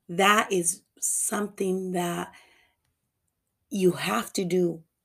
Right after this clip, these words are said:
to become authentic. Don't make assumptions. Communicate. Communicate with others.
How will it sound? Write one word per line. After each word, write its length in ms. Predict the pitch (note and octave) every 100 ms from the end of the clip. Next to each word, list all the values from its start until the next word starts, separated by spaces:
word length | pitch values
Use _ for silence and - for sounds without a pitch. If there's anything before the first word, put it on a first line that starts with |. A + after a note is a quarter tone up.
| _
to 180 | - F#3
become 800 | E3 F3+ E3+ - F#3 F3+ E3+ - -
authentic. 920 | E3+ D3 - E3+ E3 - G3 _ _ _ _ _ _ _ _ _ - - _ _ _ _ _ _ _ _ _ _
Don't 340 | - F#3+ - - -
make 420 | G#3 F3+ A3+ -
assumptions. 800 | F3+ - F3+ F#3 - - - - - -
Communicate. 1300 | - F3 F3 F#3+ B3 C4+ C4 - G3 F#3+ - - - _ _ _ -
Communicate 920 | - F#3+ F#3 G3+ C4 C#4+ C#4 A3+ G3+
with 180 | F#3+ F#3+
others. 680 | - F3 F3+ - - -